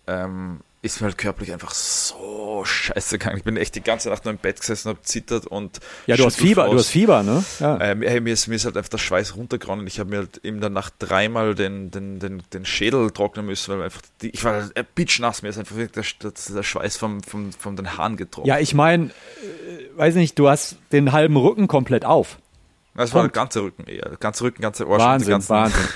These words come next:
Speaker 2: Wahnsinn, Wahnsinn.
Speaker 1: Aber es war halt, ja, trotzdem, ich würd's wahrscheinlich genauso wieder machen, einfach weil ich, ich hab's lieber echt harte, lange Sitzungen und dafür ist es einfach vorbei. Anstatt, dass ich da zitzelweise irgendwie hundertmal irgendwo hinfahre.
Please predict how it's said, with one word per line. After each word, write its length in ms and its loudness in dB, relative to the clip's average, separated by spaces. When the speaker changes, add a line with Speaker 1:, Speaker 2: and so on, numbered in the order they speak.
Speaker 2:
Wahnsinn, 400 0
Wahnsinn. 360 -6
Speaker 1:
Aber 260 4
es 140 -2
war 100 6
halt, 200 -4
ja, 380 4
trotzdem, 280 0
ich 120 -8
würd's 240 -4
wahrscheinlich 360 -2
genauso 380 -2
wieder 180 0
machen, 240 0
einfach 240 -4
weil 100 2
ich, 300 -8
ich 80 -6
hab's 160 -2
lieber 400 0
echt 300 -6
harte, 220 -2
lange 200 -2
Sitzungen 540 -6
und 100 -8
dafür 240 -6
ist 60 -4
es 80 -6
einfach 180 -6
vorbei. 500 -8
Anstatt, 400 -2
dass 80 -4
ich 60 -8
da 100 -10
zitzelweise 640 0
irgendwie 420 -2
hundertmal 400 -4
irgendwo 240 -4
hinfahre. 500 -2